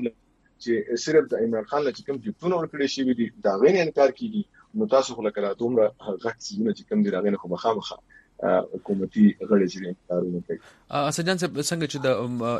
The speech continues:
Speaker 2: انټرنیټ خبره کیږي، بیا په هغې باندې د وینا د ازادۍ خبره کیږي، خو په پاکستان کې، آم، چې مختلف، آه، کومې څېړنې راځي، د هغې مطابق پاکستان کې انټرنیټ ته رسایي ډېره کمه ده او بیا د ښځو د سړو په منځ کې چې کم ګیپ دی، نو هغه ویل کیږي چې سکسټي فایو پرسنټ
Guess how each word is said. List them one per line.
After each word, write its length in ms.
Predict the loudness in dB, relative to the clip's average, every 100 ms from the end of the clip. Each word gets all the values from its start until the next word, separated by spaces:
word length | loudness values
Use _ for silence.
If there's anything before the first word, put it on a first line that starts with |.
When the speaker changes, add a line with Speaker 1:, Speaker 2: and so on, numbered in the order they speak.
| -4
Speaker 2:
انټرنیټ 320 | -4 -4 -4
خبره 280 | -6 -2 -2 -2
کیږي، 140 | -4 0
بیا 100 | 0
په 120 | 0
هغې 140 | 0 0 -2
باندې 180 | -2 -2
د 0 |
وینا 340 | -2 -2 0 0
د 80 | 0
ازادۍ 400 | -2 -2 -4 -6
خبره 300 | -8 -8 -8
کیږي، 280 | -6 -6 -4
خو 140 | -6 -6 -12 -20 _
په 80 | -2
پاکستان 540 | 0 -2 -4 -2 -2
کې، 260 | -4 -6 -2
آم، 420 | -2 -2 -6 -8
چې 120 | -6
مختلف، 580 | -6 -4 -4 -4 -4 -4
آه، 180 | -4 -4 -4
کومې 180 | -4 -2
څېړنې 300 | -2 0 -2 0
راځي، 220 | -2 -2
د 80 | -6 -4
هغې 140 | -4 -4
مطابق 420 | -2 -2 -4 -6 -2
پاکستان 520 | -2 -2 -6 -4 -4
کې 220 | -6 -6 -6
انټرنیټ 380 | -8 -6 -6 -6
ته 80 | -8 -8
رسایي 300 | -4 -4 -2
ډېره 220 | -2 -2
کمه 280 | -4 -4 0
ده 100 | 0
او 60 |
بیا 160 | 2 0
د 100 | -2
ښځو 300 | -2 -2 -2
د 80 | -6 -2
سړو 160 | -2
په 100 | 0 0
منځ 120 | 0 -2
کې 80 | -6
چې 60 | -4
کم 100 | -2 0
ګیپ 160 | 0 0 -2
دی، 100 | -8 -8 -20 -20 -6
نو 100 | 0
هغه 240 | 2 4 4
ویل 320 | 4 2 0 -2
کیږي 260 | -4 -4 -4
چې 40 | -4
سکسټي 260 | -4 -4 -4
فایو 240 | 0 0 2
پرسنټ 320 | -4 -2 -2